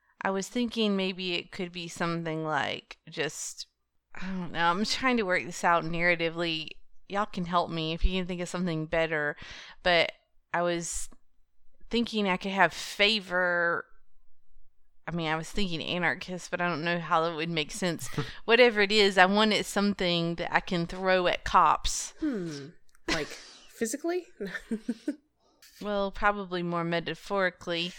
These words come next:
Speaker 2: Could you have,
Speaker 1: <laughs>
Speaker 2: like, uh, a patron of some sort that, um, that's kind of, you're, you're involved politically? Maybe whoever, you know, whoever funds the,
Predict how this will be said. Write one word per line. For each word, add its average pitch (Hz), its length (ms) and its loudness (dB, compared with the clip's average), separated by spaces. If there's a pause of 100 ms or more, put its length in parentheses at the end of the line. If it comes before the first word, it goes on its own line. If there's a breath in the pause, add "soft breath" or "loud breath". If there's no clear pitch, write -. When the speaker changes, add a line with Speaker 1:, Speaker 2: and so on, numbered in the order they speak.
(140)
Speaker 2:
Could 131 220 -4
you 123 80 0
have, 120 300 4
Speaker 1:
<laughs> 127 40 4
Speaker 2:
like, 98 460 -2 (260)
uh, 95 380 -4 (180)
a 101 220 -4 (500)
patron 165 560 0
of 151 160 -4
some 147 260 -2
sort 147 520 -4
that, 104 420 -8 (220)
um, 98 480 -6 (640)
that's - 300 -4
kind 92 240 -6
of, 85 160 -10 (1080)
you're, 104 460 -2
you're 113 380 4
involved 104 440 0
politically? 95 640 -4
Maybe 101 340 -2
whoever, 104 440 0
you 90 140 -4
know, 87 120 -8
whoever 104 280 0
funds 98 540 -4
the, 87 340 -6